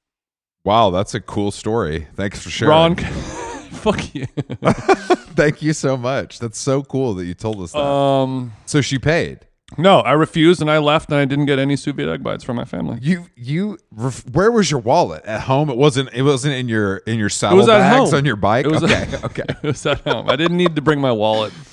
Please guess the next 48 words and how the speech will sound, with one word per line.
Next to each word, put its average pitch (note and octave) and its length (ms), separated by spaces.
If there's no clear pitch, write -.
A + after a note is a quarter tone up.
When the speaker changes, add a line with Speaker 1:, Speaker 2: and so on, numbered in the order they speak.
Speaker 2:
to - 80
the G3+ 100
thing. - 360
Speaker 1:
<clears throat> - 60
So - 160
the D3 60
Speaker 2:
Everything F3 360
Speaker 1:
app- D3+ 40
Speaker 2:
is C3+ 100
online A2 500
nowadays. G2+ 600
Speaker 1:
I've C3+ 180
heard E3+ 280
that. D2 320
Okay, A2 240
so A#2 140
the A#2 60
Apple C3 280
Pay D3+ 160
didn't C#3 220
work, G#2 220
and A2+ 200
you, E3+ 340
<laughs> - 40
you, C#3 340
damn, E3+ 380
you're G3+ 160
a C#4 60
real D3 260
man. A#2+ 420
You G#2+ 140
wouldn't C3 240
take C#3 200
a A2 60
handout A2 420
from G2 140
a F2 40
woman. F2 340
That's F2+ 180
the - 80
kind G#2 180
of F#2 60
guy F2+ 200
that E2+ 200
you E2 140
are. D2+ 260
I A2+ 120
see. B2+ 320